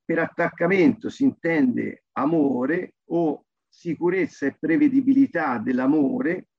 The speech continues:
ci arrivo dopo, e se si riconosce che l'amore ha bisogno dell'altro, come universalmente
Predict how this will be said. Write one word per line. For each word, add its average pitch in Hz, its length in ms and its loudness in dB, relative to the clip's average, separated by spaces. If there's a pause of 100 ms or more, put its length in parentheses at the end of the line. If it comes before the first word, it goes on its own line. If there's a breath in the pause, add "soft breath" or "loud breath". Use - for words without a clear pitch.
(580)
ci - 100 -20
arrivo 127 260 -2
dopo, 127 580 -6 (520)
e 175 160 -2
se 277 320 -2
si - 200 -6
riconosce 196 680 -2
che 156 100 -4
l'amore 165 460 0
ha 135 60 -4
bisogno 160 520 -2
dell'altro, 123 1080 -6 (500)
come 208 280 4
universalmente 135 1120 4